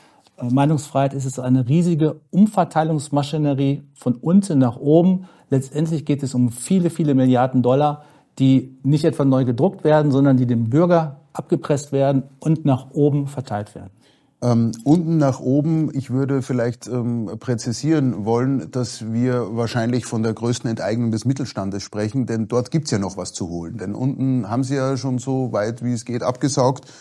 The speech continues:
Speaker 2: Und würden Sie auch sagen, dass es dem Mittelstand an den Kragen geht in diesen Jahren?
Speaker 1: Es ist ja noch die Stütze, ähm, des Landes, der Mittelstand. Und da gibt es noch etwas zu holen.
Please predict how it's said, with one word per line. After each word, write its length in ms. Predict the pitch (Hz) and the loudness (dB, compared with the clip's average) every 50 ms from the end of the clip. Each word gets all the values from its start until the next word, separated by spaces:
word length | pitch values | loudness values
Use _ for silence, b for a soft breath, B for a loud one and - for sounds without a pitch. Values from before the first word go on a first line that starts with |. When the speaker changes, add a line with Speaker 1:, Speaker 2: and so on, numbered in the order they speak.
| B B B B B B - | B B B B B B -2
Speaker 2:
Und 460 | - 120 123 120 113 - - - _ _ _ - | 2 2 2 2 2 -2 -10 -14 _ _ _ -20
würden 360 | - - - 117 127 135 135 | -14 -6 -2 0 2 2 2
Sie 100 | 120 135 | 2 2
auch 160 | 90 117 127 | 2 2 0
sagen, 260 | - - 131 131 139 | 0 0 0 0 0
dass 140 | 143 139 127 | 0 -2 -2
es 80 | 131 127 | -4 -2
dem 160 | - 110 110 | -2 0 0
Mittelstand 480 | 127 131 160 160 - - 151 151 - - | 0 0 -2 -4 -4 -6 -6 -6 -6 -6
an 80 | 156 | -6
den 120 | 160 160 151 | -4 -4 -4
Kragen 320 | 139 123 110 127 147 151 | -2 -2 -2 -2 -2 -2
geht 200 | 151 147 151 147 | -2 -2 -4 -2
in 120 | 143 151 | -4 -4
diesen 220 | 143 147 143 160 156 | -4 -4 -4 -4 -4
Jahren? 300 | 143 123 123 131 147 160 - - _ _ _ _ _ _ _ | -4 -4 -4 -4 -6 -8 -10 -14 _ _ _ _ _ _ _
Speaker 1:
Es 100 | - 127 | -2 0
ist 160 | 127 160 151 - | 0 2 4 4
ja 80 | 175 | 6
noch 160 | 160 151 131 | 6 6 4
die 120 | - - 139 | 2 0 -2
Stütze, 560 | - - 151 151 151 - - 202 196 202 - | 0 2 2 2 2 2 2 2 2 2 0
ähm, 640 | 151 147 143 147 143 131 262 269 233 208 240 254 127 | 0 0 0 2 2 2 0 0 -2 -4 -4 -4 -2
des 180 | 120 123 - - | -2 -2 -2 0
Landes, 360 | 135 127 143 151 160 160 160 | 0 2 2 2 0 0 0
der 100 | 143 131 | 2 2
Mittelstand. 720 | 131 135 127 165 151 143 - - 160 156 160 165 160 160 | 2 2 0 -2 -6 -6 -4 -2 -2 -2 0 -2 -4 -4
Und 380 | - - 127 127 131 113 120 120 110 | -4 -2 0 0 0 0 -2 -6 -6
da 120 | 110 120 123 | -4 -2 0
gibt 240 | 127 135 131 - | 0 0 0 0
es 180 | 131 120 - - _ - | -4 -6 -8 -10 _ -4
noch 360 | - 131 131 147 160 165 160 175 | 0 2 4 6 6 6 6 4
etwas 420 | 175 175 165 165 165 156 - - | 0 0 2 0 0 0 -4 -4
zu 160 | - 156 143 123 | 0 2 2 4
holen. 480 | 131 139 151 160 180 202 214 208 B | 6 6 6 8 6 6 4 2 B